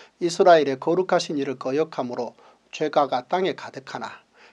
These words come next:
그의 하나님 만군의 여호와에게 버림받은 호라비는 아니니라. 바벨론 가운데서 도망하여 나와서 각기 생명을 구원하고 그의 죄악으로 말미암아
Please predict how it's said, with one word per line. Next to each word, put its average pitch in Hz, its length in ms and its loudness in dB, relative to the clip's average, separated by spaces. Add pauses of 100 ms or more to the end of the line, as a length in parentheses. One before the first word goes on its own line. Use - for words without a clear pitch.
그의 170 220 2
하나님 180 320 4
만군의 160 600 2
여호와에게 147 680 4
버림받은 147 640 -6
호라비는 - 680 -6
아니니라. 120 400 -12 (600)
바벨론 175 500 6
가운데서 156 560 0
도망하여 156 480 0
나와서 127 560 -4 (280)
각기 - 300 -6
생명을 233 480 -2
구원하고 123 600 -8 (180)
그의 160 260 -4
죄악으로 160 440 6
말미암아 151 600 2